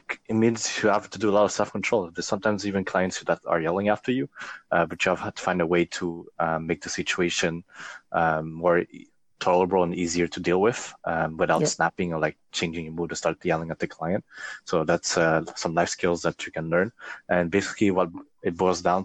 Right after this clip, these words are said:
Speaker 1: to, um, right after when you get to your, like, your real work, professional work,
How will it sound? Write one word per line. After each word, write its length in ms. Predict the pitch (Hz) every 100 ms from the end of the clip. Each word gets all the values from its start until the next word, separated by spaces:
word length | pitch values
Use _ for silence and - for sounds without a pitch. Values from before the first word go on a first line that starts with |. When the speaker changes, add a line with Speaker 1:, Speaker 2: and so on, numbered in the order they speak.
| -
Speaker 1:
to, 220 | 101 104 90
um, 240 | 85 82
right 180 | 80 82
after 280 | 85 - 95
when 180 | 87 87
you 140 | 85 -
get 180 | 90 -
to 100 | 90
your, 120 | 82
like, 240 | 76 -
your 80 | 82
real 160 | 87 87
work, 180 | 175 -
professional 400 | - 90 - 87
work, 280 | 92 95